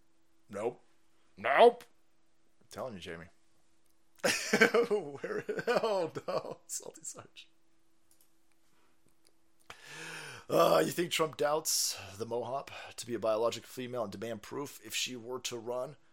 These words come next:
<laughs> I don't know. I don't think so. I don't think so. Um,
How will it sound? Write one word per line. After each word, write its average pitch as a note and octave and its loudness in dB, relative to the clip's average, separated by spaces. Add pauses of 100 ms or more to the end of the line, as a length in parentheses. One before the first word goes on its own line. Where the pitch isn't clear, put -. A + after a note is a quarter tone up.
<laughs> - 2
I C#4+ 6
don't F#3 0
know. C#3+ 2 (1900)
I - 2
don't F#3 6
think A2+ -2
so. G#2 2 (1000)
I B2+ -4
don't G#2 -4
think F#2+ -6
so. F#2+ 0
Um, G2+ 0